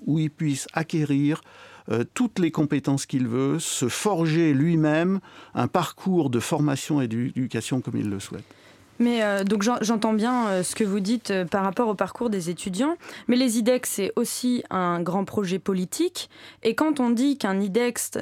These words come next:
Speaker 2: euh, que l'objectif d'un idex, c'est de faire un pôle de compétitivité, si on pense par exemple à la région, vous dites Lyon, Saint-Étienne, mais il y a aussi Grenoble.
Speaker 1: Mhm.
Speaker 2: Alors, par exemple, quel va être l'objectif ? C'est d'être plus gros que celui d'à côté ?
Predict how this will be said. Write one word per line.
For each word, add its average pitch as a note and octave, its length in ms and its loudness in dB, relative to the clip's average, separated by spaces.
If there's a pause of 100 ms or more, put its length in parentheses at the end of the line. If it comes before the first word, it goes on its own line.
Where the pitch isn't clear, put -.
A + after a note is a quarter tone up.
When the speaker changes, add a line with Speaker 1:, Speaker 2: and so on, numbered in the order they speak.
(100)
Speaker 2:
euh, F#3+ 80 0
que F#3+ 240 0
l'objectif A#3+ 500 0
d'un G3 160 0
idex, G#3+ 520 -2
c'est - 220 -4
de G3+ 80 0
faire B3 180 0
un F#3+ 120 2
pôle C4+ 280 2
de G#3+ 60 2
compétitivité, G3 840 -4 (580)
si - 200 0
on D4 120 2
pense C#4+ 320 0
par G#3 160 0
exemple A3 480 -2 (260)
à G#3 80 0
la A3 120 2
région, A3 440 2
vous F#3 140 0
dites F#3+ 260 -4
Lyon, G#3 200 0
Saint-Étienne, G3 540 0
mais A#3 80 4
il G3+ 40 0
y G3 40 2
a F#3+ 60 2
aussi G3 260 -2
Grenoble. G#3+ 500 2
Speaker 1:
Mhm. C3+ 300 4 (160)
Speaker 2:
Alors, C#4+ 160 2
par B3 140 2
exemple, C#4 260 2
quel D4 160 4
va B3 80 4
être C4+ 380 0
l'objectif ? A#3+ 680 2 (180)
C'est - 160 0
d'être A#3 180 2
plus A#3+ 180 2
gros A#3 420 4 (100)
que A3+ 100 2
celui G#3+ 260 0
d'à G#3 120 0
côté ? A#3 340 0